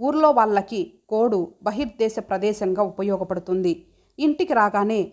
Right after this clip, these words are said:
అనురాధని లేపుతాను. ఆమె అంటే నాకెంతో ప్రేమ, అభిమానం.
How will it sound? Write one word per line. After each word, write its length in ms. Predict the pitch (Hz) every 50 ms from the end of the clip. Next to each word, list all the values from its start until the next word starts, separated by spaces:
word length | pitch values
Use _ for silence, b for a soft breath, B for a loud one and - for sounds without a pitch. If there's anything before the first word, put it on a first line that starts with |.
| _ -
అనురాధని 580 | 202 214 220 240 233 226 202 196 196 190 208 226
లేపుతాను. 580 | 208 190 190 190 202 196 - 180 180 180 170 b b b b b b -
ఆమె 220 | 208 214 214 214
అంటే 500 | 196 190 196 - 233 214 185 170 - - -
నాకెంతో 500 | 208 220 220 214 - 202 202 196 - 233
ప్రేమ, 420 | 214 220 - 202 190 202 185 180 - - - _ _ -
అభిమానం. 560 | 196 190 180 190 196 190 180 180 185 180 -